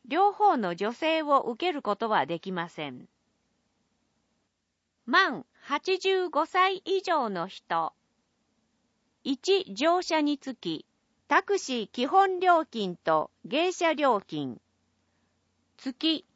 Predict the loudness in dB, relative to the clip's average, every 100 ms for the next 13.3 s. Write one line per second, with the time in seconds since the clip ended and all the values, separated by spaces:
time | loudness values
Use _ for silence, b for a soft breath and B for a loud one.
0 | -6 0 2 2 0 -2 -10 _ _ _
1 | _ _ _ _ _ _ _ _ _ _
2 | _ -2 -2 -4 -12 _ _ _ _ _
3 | 4 6 6 2 0 -2 0 0 0 _
4 | -12 -10 0 2 2 2 2 4 0 0
5 | -12 -6 -6 -6 -10 _ _ _ _ _
6 | _ _ _ -10 0 0 0 -4 -6 -2
7 | -2 -2 -6 -14 -14 _ _ _ _ _
8 | _ _ _ _ _ _ _ 0 0 2
9 | 0 2 2 2 -2 2 2 2 -4 -6
10 | -2 0 0 -2 -6 -8 _ _ _ 2
11 | 4 4 2 0 -2 -2 -2 -4 -8 -6
12 | -4 -2 0 -2 -4 -8 -8 -6 -2 -2
13 | 0 -2 -4